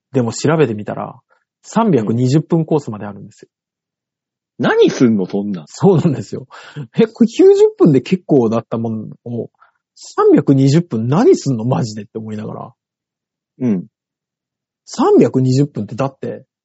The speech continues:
Speaker 1: 五時間以上よ。
Speaker 2: <laughs> だから本当にその、指名した女の子を囲いたいっていう、
Speaker 1: そうね。
Speaker 2: その
Speaker 1: ま、
Speaker 2: 欲望、
Speaker 1: マッ
Speaker 2: 欲求だろうね。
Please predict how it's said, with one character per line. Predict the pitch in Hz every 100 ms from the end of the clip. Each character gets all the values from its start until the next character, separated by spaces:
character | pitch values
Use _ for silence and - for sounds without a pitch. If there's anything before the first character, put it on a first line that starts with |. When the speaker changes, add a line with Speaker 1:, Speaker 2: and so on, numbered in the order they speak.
| _ _ _ _ -
Speaker 1:
五 | 143 147
時 | 196
間 | 349 349
以 | 339
上 | 302 110
よ。 | 110 - _ _ _ _ _ _ _ _ _ _ _ _
Speaker 2:
<laughs> |
だ | -
か | - - - 160 _ - - - - 147 _ _ _ -
ら | 139
本 | 165 160
当 | 165
に |
そ | 170
の、 | 160 156 156 156 151 151 147 _ _ _ - -
指 |
名 | 175 170 170
し | -
た | 160
女 | 170 175 180
の | 170
子 | 156 - 139 156
を | 247
囲 | - 131 165 175
い | 160
た | 233 302
い | 294
っ |
て | - 110
い | 107
う、 |
Speaker 1:
そ | 104 160
う |
ね。 | 135
Speaker 2:
そ | 127 156 135
の | 113 - _ _ _ _ _ _ _ _ _
Speaker 1:
ま、 | 113 127 147 - 185
Speaker 2:
欲 | 139 139
望、 |
Speaker 1:
マ | 175
ッ | 160 151
Speaker 2:
欲 | 147
求 | - 165
だ | 156
ろ | 107
う |
ね。 | 190